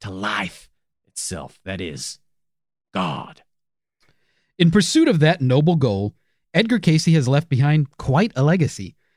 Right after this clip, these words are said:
Speaker 2: Today, the A R E headquarters are still in Virginia Beach, where they take up an entire city block.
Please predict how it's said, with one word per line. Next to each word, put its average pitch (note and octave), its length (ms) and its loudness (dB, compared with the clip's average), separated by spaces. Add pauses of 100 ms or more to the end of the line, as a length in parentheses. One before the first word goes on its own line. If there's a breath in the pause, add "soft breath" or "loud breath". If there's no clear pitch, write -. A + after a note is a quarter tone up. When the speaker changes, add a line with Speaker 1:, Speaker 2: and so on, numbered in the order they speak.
(240)
Speaker 2:
Today, F3 520 2
the C3 240 0
A G3+ 120 2
R A3 180 2
E F3+ 100 2
headquarters A#2 520 0
are A2 80 -4
still C3+ 340 -2
in D3 220 0
Virginia F#3+ 340 0
Beach, A2+ 400 -6
where B2+ 160 -2
they C#3 100 2
take F3 160 2
up F3 140 2
an D#3+ 80 4
entire E3 500 4
city C3 280 0
block. A2+ 420 -6